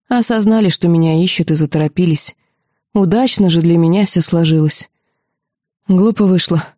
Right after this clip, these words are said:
Ну да ладно, пожала я плечами. И тем не менее, поблагодарить ее все равно хочу. Попробую помочь. Начнется учебный год, подойду к ней с просьбой. «О, я буду тебе очень признательна».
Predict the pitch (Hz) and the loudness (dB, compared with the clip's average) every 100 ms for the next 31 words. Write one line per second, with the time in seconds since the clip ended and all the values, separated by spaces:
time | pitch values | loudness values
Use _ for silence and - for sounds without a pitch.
0 | - 233 214 214 214 196 151 - - 165 | 0 2 2 2 2 0 -2 -4 -6 -2
1 | 165 165 156 156 160 - 165 151 151 _ | 0 2 0 0 -2 -2 -2 0 -2 _
2 | _ _ _ _ 202 202 262 254 226 202 | _ _ _ _ -6 -2 2 4 4 4
3 | 240 254 233 185 185 175 170 175 214 202 | 4 2 2 0 0 2 2 0 0 0
4 | 190 - 208 214 233 - 156 - 147 _ | 0 0 -2 2 2 0 -4 -4 -6 _
5 | _ _ _ _ _ _ _ _ 165 170 | _ _ _ _ _ _ _ _ -6 -2
6 | 262 247 262 262 247 254 - - _ _ | 0 2 0 0 0 0 -4 -14 _ _
7 | _ 165 170 - 247 277 185 160 185 156 | _ -4 -2 0 -2 0 -2 0 0 0
8 | 147 170 233 - 151 143 180 - 202 180 | 0 -2 -4 -4 -2 -2 -2 0 0 0
9 | - - - 180 170 160 165 - _ _ | -4 -14 -4 0 0 0 -2 -4 _ _
10 | _ _ _ - - 233 254 185 _ - | _ _ _ -10 -2 2 2 0 _ -2
11 | 185 190 214 240 214 202 240 247 277 277 | 0 2 2 0 2 2 2 2 0 2
12 | 254 269 254 196 160 | 2 2 2 2 0